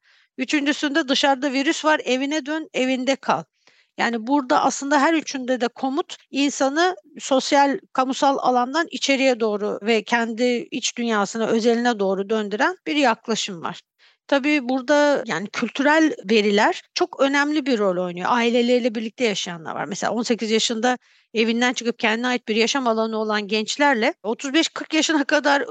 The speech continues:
daha sonrasında ailesiyle yaşayan bir kültür de var. Yani Doğu kültüründe evden gitmek zorunda değil. Hele kız çocuğuysa evinde oturur genellikle. Şimdi bunlar bir ailenin parçası olarak evin içinde yan odada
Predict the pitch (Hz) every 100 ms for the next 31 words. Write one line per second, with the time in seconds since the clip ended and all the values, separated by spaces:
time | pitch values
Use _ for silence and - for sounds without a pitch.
0 | 226 269 285 - 285 285 277 240 247 262
1 | - 320 269 214 247 339 - 254 - 294
2 | - 440 392 214 196 196 208 196 247 247
3 | 240 - 247 247 240 - 247 226 240 233
4 | 233 269 - 247 247 262 285 320 233 220
5 | 220 - 277 - 220 208 220 415 440 403
6 | 349 - 220 196 190 180 170 160 - 156
7 | - - - 220 240 277 311 370 - 285
8 | 302 262 254 254 277 302 302 - 247 -
9 | 262 - 330 240 262 320 277 302 285 -
10 | 240 262 302 262 285 - 220 208 196 320